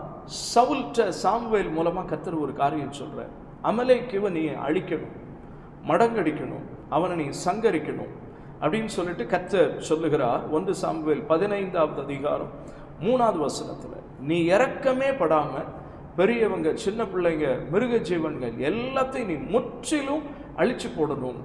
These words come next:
இது கர்த்தருடைய வார்த்தை சாமுவேல் மூலம் சவுலுக்கு போகுது. ஆனால் சவுல் அதை செய்யல. எதெல்லாம் தேவையில்லையோ, எதால யூஸ் இல்லையோ, அதை மட்டும் அழிச்சிட்டு, எதால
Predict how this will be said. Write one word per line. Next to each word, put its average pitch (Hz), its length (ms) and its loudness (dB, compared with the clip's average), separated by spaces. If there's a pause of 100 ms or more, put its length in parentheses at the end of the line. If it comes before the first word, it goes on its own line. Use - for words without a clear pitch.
(120)
இது 208 160 -2
கர்த்தருடைய 160 560 0
வார்த்தை 139 400 -2 (280)
சாமுவேல் 160 640 2
மூலம் 160 320 2 (420)
சவுலுக்கு 165 440 0
போகுது. 127 240 -2 (160)
ஆனால் 139 500 2 (280)
சவுல் 202 440 0
அதை 135 180 -2 (100)
செய்யல. 127 260 -6 (1300)
எதெல்லாம் 254 640 4
தேவையில்லையோ, 185 680 4 (300)
எதால 247 580 6
யூஸ் 220 420 0
இல்லையோ, 165 460 4
அதை 165 240 2
மட்டும் 202 300 2
அழிச்சிட்டு, 151 440 -2 (720)
எதால 254 520 4